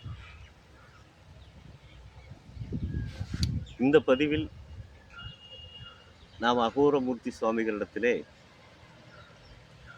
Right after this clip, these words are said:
மறுபிறவி என்பதற்கு ஆதாரங்கள் ஏதாவது கூறும்படியாக இருக்கிறதா என்று அவரிடத்திலே கேட்ட பொழுதே பல கருத்துக்களை கூறினார்.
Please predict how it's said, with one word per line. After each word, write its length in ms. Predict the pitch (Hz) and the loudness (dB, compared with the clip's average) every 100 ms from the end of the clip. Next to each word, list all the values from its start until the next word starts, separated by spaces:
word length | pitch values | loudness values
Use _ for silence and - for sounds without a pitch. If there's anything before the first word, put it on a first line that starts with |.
| - - - - - - - - - - - | -20 -20 -20 -20 -20 -20 -20 -20 -20 -6 8
மறுபிறவி 680 | 139 180 202 202 190 196 190 | 10 12 10 8 6 4 4
என்பதற்கு 760 | 170 165 165 151 139 160 170 - - - - | 2 2 4 2 0 -6 -6 -8 -20 -14 2
ஆதாரங்கள் 720 | 123 151 160 156 147 151 139 | 8 8 8 6 4 0 2
ஏதாவது 580 | 131 127 127 127 131 120 | 2 4 4 2 0 -6
கூறும்படியாக 580 | 117 117 117 113 117 110 | -8 -6 -6 -4 0 0
இருக்கிறதா 520 | 110 104 - 101 104 | 0 -6 -6 -4 -2
என்று 420 | 101 98 95 98 95 - - - - - - - - - | -2 -6 -12 -16 -18 -20 -20 -20 -20 -20 -20 -20 -20 -14
அவரிடத்திலே 720 | - 117 131 131 117 117 120 113 | -6 -2 0 -2 -4 -4 -4 -2
கேட்ட 280 | 107 - | -4 -4
பொழுதே 420 | 98 98 98 107 127 - - - - - - - | -6 -6 -4 -6 -8 -14 -20 -20 -20 -20 -14 -6
பல 180 | 95 | -4
கருத்துக்களை 560 | 92 92 90 - 98 95 - | -4 -4 -6 -10 -6 -8 -8
கூறினார். 420 | 92 87 90 | -8 -6 -8